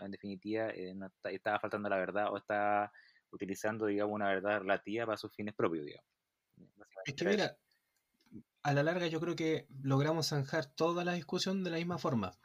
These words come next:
Speaker 2: Si es que ellos están vulnerando la ley,
Speaker 1: Claro.
Speaker 2: perfecto, a tribunal en la pelea,
Speaker 1: Sí.
Speaker 2: nada más. Y ahí ellos buscarán establecer,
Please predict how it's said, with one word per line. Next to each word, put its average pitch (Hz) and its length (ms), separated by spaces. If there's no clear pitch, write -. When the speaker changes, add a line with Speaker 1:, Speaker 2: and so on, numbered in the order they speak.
Speaker 2:
Si - 260
es 135 80
que 160 120
ellos 165 160
están 165 200
vulnerando 147 480
la 123 120
ley, 185 320
Speaker 1:
Claro. 110 280
Speaker 2:
perfecto, 160 600
a 160 100
tribunal 175 300
en 220 80
la 220 120
pelea, 226 300
Speaker 1:
Sí. 143 80
Speaker 2:
nada 247 300
más. 277 260
Y 151 120
ahí 190 180
ellos 233 160
buscarán 214 300
establecer, 208 600